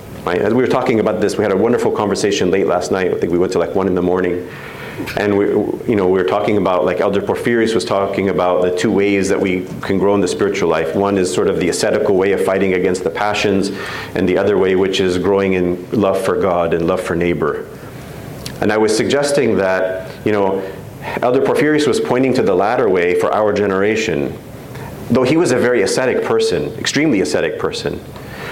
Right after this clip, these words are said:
But he understood that, and Elder Paisios and Pope, I mean, all of them, they sort of point to the same thing, which was that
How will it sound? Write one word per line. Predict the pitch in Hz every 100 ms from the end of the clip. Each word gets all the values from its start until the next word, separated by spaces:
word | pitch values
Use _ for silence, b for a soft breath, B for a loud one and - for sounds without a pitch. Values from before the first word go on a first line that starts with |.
| -
But | 113
he | 110
understood | 135 160 147 - 147 156 131
that, | 104 101 87 - B B B B - - -
and | - 110
Elder | 123 139
Paisios | 123 123 139 - 123 127
and | 107 92 -
Pope, | 131 139 -
I |
mean, | 110 110
all | - 135
of | 147
them, | 127 123 117
they | - 104
sort | 104 143
of | 120 -
point | 135
to | 143
the | 131
same | - 123 117
thing, | 117 123
which | 107 -
was | 101
that | 95 101 - B